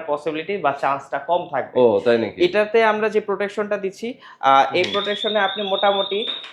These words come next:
Speaker 1: যে কোনো ডিসটেন্স থেকে যদি ফোনটা পড়েও যায়,
Speaker 2: হ্যাঁ,
Speaker 1: দেখা
Speaker 2: হ্যাঁ।
Speaker 1: গেছে যে অনেক সময়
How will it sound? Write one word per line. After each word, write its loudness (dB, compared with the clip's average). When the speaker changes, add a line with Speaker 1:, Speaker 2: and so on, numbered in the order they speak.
Speaker 1:
যে 6
কোনো 2
ডিসটেন্স -2
থেকে -2
যদি -4
ফোনটা -2
পড়েও 2
যায়, 2
Speaker 2:
হ্যাঁ, 0
Speaker 1:
দেখা 2
Speaker 2:
হ্যাঁ। 2
Speaker 1:
গেছে -4
যে -2
অনেক -4
সময় -2